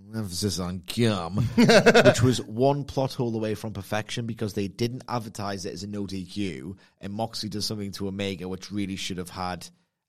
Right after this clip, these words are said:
Speaker 1: um, the Elite win by disqualification.
Speaker 2: They're kind of out of the match after that, aren't they?
Speaker 1: They're out
Speaker 2: So,
Speaker 1: of the
Speaker 2: yeah.
Speaker 1: match, and then it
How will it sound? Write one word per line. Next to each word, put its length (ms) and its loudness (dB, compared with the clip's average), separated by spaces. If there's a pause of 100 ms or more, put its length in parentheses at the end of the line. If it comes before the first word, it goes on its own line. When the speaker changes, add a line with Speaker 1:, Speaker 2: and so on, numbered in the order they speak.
Speaker 1:
um, 400 -6
the 100 -4
Elite 220 -8
win 160 -6
by 160 -4
disqualification. 720 -4
Speaker 2:
They're 60 -2
kind 60 0
of 60 2
out 80 0
of 80 -6
the 40 -10
match 220 -10
after 160 -12
that, 80 -14
aren't 140 -18
they? 80 -18
Speaker 1:
They're 100 -2
out 120 0
Speaker 2:
So, 20 -4
Speaker 1:
of 80 -6
the 60 -2
Speaker 2:
yeah. 40 -6
Speaker 1:
match, 380 -4
and 80 -6
then 80 -4
it 100 -6